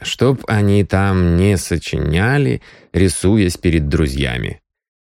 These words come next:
В гарнизоне, устав от ожидания, он завёл связь с замужней дамой,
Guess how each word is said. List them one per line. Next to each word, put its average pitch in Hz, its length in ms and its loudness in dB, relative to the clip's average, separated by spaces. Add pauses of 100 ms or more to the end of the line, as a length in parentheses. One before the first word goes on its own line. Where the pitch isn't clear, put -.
В 76 160 0
гарнизоне, 143 680 4
устав - 880 -2 (140)
от 127 240 -2
ожидания, 117 760 0 (300)
он 190 180 4
завёл 120 400 2
связь 110 500 -2 (220)
с 80 80 -4
замужней 82 800 0
дамой, 67 460 -4